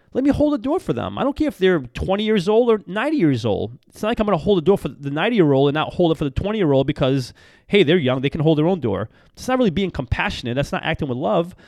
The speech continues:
Just be mindful. Look around. Is there other people? Can I hold the door for them? Hold it. Number one is holding the door, something as simple as being mindful to hold the door for others. Number two is returning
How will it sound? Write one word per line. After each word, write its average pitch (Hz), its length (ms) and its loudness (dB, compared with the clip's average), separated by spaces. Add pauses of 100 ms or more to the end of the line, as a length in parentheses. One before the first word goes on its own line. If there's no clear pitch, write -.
(260)
Just 302 340 -4
be 269 140 2
mindful. 220 600 -2
Look 247 180 0
around. 240 340 -2
Is 123 100 -2
there 147 120 -4
other 175 160 -2
people? 247 340 -4
Can 151 140 -8
I 135 60 -2
hold 175 220 -2
the 165 60 -2
door 175 180 0
for 226 100 -6
them? 285 260 -6 (840)
Hold 269 260 0
it. 196 160 -6
Number 247 200 0
one 262 200 0
is 147 100 0
holding 240 540 -2
the 180 100 -4
door, 165 200 0
something 240 300 -10
as 156 120 -6
simple 185 380 -4
as 151 120 -2
being 165 200 -8
mindful 170 460 -6
to 151 80 -8
hold 196 400 0
the 185 60 0
door 208 200 0
for - 140 -4
others. - 360 -8 (380)
Number 233 160 -4
two 233 440 4 (840)
is 196 180 0
returning 214 720 -6